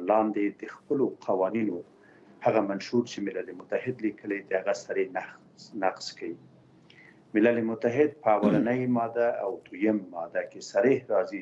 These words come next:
چې هر یو آزاد او خپلواک ملک حق لري چې د خپلو ارزښتونو، باورونو او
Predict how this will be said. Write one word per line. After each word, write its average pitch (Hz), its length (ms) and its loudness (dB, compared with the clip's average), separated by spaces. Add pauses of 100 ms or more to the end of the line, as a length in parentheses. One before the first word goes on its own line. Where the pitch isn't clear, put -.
چې - 80 -6 (120)
هر 117 120 2 (140)
یو 90 100 -2 (220)
آزاد 101 500 2 (1000)
او 92 160 0
خپلواک 107 760 0 (140)
ملک 98 340 -4
حق 139 300 -4
لري 117 180 0
چې - 200 -10 (100)
د - 100 -10
خپلو 113 340 -4 (280)
ارزښتونو، 104 680 -4 (400)
باورونو 101 640 2 (240)
او 95 40 4